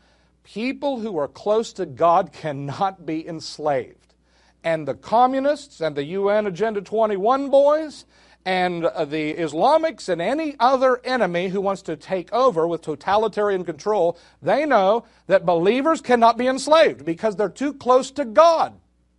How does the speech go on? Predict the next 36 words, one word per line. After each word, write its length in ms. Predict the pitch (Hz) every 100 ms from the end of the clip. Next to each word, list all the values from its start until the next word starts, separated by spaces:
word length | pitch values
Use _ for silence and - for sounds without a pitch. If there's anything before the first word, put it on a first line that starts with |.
| _ _ _ _ _ _ _ _ _ _ _ _ _ _ _ _
Which 180 | - 107
ought 120 | 156
to 80 | 156
tell 180 | 127 190
you 240 | 190 180 - 127
God's 280 | 185 196 139
opinion 380 | 151 151 139
about 240 | 135 135 -
slavery 500 | 151 156 170 254 262 - _ _ _ _ _ _ _ _ -
and 160 | 113
God's 280 | 110 143 143
opinion 380 | 139 151 147 143
about 260 | 139 135 -
freedom, 460 | 151 143 120 98 - _ -
life, 320 | 120 135 127
liberty, 440 | 135 131 131 131
and 80 | 120
the 40 | 113
pursuit 360 | 123 101 143
of 80 | 113
happiness. 680 | 127 127 120 98 - - - _ _ -
Of 120 | -
course, 280 | 170 160 143
in 100 | 135
nine 220 | 147 143
eleven, 400 | 135 156 156 139
we 100 | 139
know 320 | 135 135 131 _ _ _ _ -
that 120 | -
the 80 | 117
rule 360 | 120 190 214
of 100 | 170
law 440 | 143 175 143 127 123
was 140 | 123
officially 440 | 117 - 226 175 147
suspended, 640 | 143 113 143 135 131 131